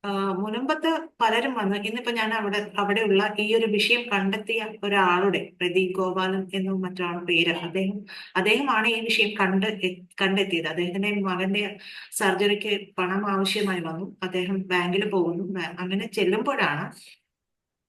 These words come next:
ആ, ആ, വില്ലേജ് ഓഫീസിലോ മറ്റോ പോകുമ്പോഴാണ് പറയുന്നത്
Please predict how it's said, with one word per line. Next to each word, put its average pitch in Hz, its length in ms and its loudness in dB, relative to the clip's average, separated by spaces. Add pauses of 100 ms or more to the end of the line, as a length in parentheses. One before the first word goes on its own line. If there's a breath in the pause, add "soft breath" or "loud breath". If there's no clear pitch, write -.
ആ, 175 340 0
ആ, 175 60 0 (760)
വില്ലേജ് 180 280 4
ഓഫീസിലോ 180 260 -4
മറ്റോ 180 200 -4
പോകുമ്പോഴാണ് 196 680 2
പറയുന്നത് 160 520 -2